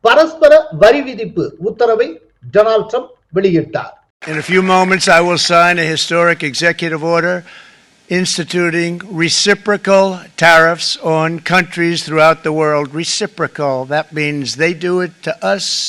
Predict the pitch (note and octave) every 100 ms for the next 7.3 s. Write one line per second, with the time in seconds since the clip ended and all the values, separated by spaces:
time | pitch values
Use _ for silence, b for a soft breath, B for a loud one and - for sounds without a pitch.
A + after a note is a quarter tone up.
0 | - C3+ C3+ D3+ C#3+ D3+ D3+ C#3+ _ C#3+
1 | C#3 C3+ C3 B2 b b b - D#3+ D#3
2 | E3 D#3 D#3+ D#3 D3+ - E3 E3 D3+ E3
3 | D3+ D#3 D3 - E3 C#3+ D3+ D3 C3+ D3
4 | D3 D3+ C#3+ - - - - - - _
5 | _ _ _ _ G#3+ G3 G3+ F#3+ G3 -
6 | - _ _ _ _ C#3+ C#4 - F4+ F4+
7 | E4+ D4+ D4+